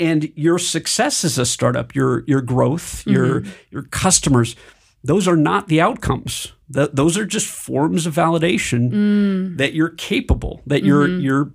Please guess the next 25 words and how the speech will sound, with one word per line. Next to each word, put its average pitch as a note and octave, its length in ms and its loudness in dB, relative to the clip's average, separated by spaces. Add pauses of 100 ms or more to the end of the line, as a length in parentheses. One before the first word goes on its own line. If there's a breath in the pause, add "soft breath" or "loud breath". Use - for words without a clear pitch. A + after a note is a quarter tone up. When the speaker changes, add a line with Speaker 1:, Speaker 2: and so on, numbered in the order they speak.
(100)
Speaker 1:
you're C3+ 160 -2
effectively F3 680 0
accomplishing E3 680 0
your B2 120 0
mission, A#2+ 340 -2
that - 140 -6
you're, C3 180 0 (220 loud breath)
you're C#3 120 2
getting C3+ 500 4
there, - 420 -8 (100)
Speaker 2:
Mm-hmm, G3 480 0
mm-hmm. G3 140 2
Speaker 1:
that D3 180 2
you're C#3+ 80 2
getting D3 340 2
there. A#2+ 260 -4 (340 loud breath)
Uh, C#3 260 0
but, F3 320 -2
but F3 100 2
at F3+ 140 -2
the E3 100 0
end D#3+ 120 2
of D#3+ 60 0
the D3+ 80 2
day, D#3+ 520 0